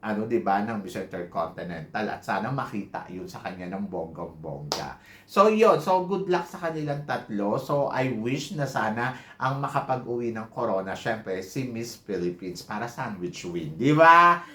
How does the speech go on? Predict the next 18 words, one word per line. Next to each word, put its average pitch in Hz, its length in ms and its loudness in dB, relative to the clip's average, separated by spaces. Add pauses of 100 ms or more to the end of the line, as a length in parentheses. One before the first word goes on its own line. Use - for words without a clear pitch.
(120)
So, 190 240 2
yun. 202 560 6
So, 196 240 -4
para 233 280 0
naman 202 280 -8
sa 180 160 -8
sumunod 147 640 -2
na 135 160 2
chika, 135 720 2 (240)
Mama 202 240 6
Sam, 180 320 2
ano 170 160 -4
naman 151 400 0
ang 151 160 -2
masasabi 131 680 0
mo 127 360 2
dito 139 400 0
sa 175 560 6